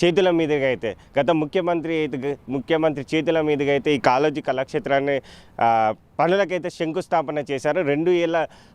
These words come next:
ఆ, కాల వ్యవధిలోనైతే ఈ కాళోజీ కళాక్షేత్రం అయితే పనులు పూర్తి చేయాలని అనుకున్నారు. కానీ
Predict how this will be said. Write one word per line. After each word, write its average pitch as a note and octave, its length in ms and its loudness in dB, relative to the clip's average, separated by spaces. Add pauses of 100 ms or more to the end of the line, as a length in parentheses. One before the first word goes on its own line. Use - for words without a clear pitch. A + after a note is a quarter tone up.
ఆ, C3 80 4
కాల D#3 340 0
వ్యవధిలోనైతే E3 800 0
ఈ - 20 -6
కాళోజీ C#3+ 440 -2
కళాక్షేత్రం C#3+ 520 -2
అయితే C#3 140 2
పనులు C3+ 320 0
పూర్తి C#3+ 420 -6
చేయాలని C3+ 340 4
అనుకున్నారు. D3 500 -2
కానీ D#3+ 380 -2